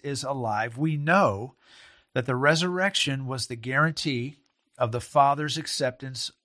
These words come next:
of the Son's work. So with the reality of the resurrection, the work of the cross was wholly, completely completed. You may remember Jesus praying in the Garden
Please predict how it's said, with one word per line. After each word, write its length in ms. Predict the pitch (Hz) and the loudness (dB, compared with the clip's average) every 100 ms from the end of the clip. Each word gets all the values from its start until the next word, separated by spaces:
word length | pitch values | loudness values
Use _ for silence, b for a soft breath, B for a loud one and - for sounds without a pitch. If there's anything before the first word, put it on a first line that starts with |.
| - | 0
of 380 | 127 131 127 131 | 2 2 -4 -8
the 100 | 131 | -4
Son's 640 | - 135 123 120 117 - _ - | -4 -4 -6 -8 -12 -14 _ -6
work. 400 | 135 123 - _ B B B B B B | 0 0 -2 _ B B B B B B
So 120 | - | 2
with 220 | 156 196 | 6 6
the 60 | 196 | 4
reality 500 | 160 143 139 156 175 | 0 4 6 6 4
of 80 | 165 | -2
the 100 | 160 | -2
resurrection, 720 | 160 165 175 131 120 - 147 | -2 -2 0 2 2 0 -2
the 80 | 143 | -6
work 300 | 131 147 160 | -2 -2 -2
of 80 | 156 | -2
the 100 | 175 | -4
cross 680 | - 127 107 107 135 - | -2 0 0 0 -2 -4
was 400 | - 131 131 123 | -6 -6 -4 -4
wholly, 800 | - - 160 156 156 147 151 151 - | -8 -2 0 0 -2 -6 -8 -12 -8
completely 1120 | 143 - - 170 165 - - 107 107 156 - _ - | -8 -8 -4 2 2 0 -10 -8 -6 -8 -12 _ -10
completed. 640 | 139 120 - 208 135 85 _ _ B B B B B B - | -8 -4 2 4 4 0 _ _ B B B B B B -6
You 80 | 135 | 0
may 220 | 147 180 | 4 4
remember 360 | 185 175 175 165 | 4 0 0 0
Jesus 400 | 143 165 143 123 | 0 -4 -4 -8
praying 340 | - 156 151 | -2 -2 -2
in 60 | 139 | -8
the 60 | |
Garden 560 | 127 139 139 131 135 | 0 4 4 2 -8